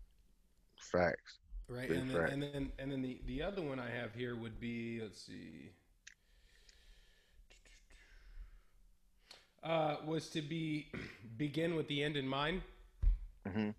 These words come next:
Speaker 2: Like, uh, really thinking to myself,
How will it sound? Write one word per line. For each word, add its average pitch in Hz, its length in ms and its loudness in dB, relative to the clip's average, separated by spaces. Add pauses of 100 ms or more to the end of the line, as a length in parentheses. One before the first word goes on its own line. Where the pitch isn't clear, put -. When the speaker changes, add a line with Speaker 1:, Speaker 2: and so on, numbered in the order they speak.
(480)
Speaker 2:
Like, 139 320 0
uh, 143 320 4 (100)
really 165 760 4
thinking 160 280 4
to 139 60 2
myself, 123 640 0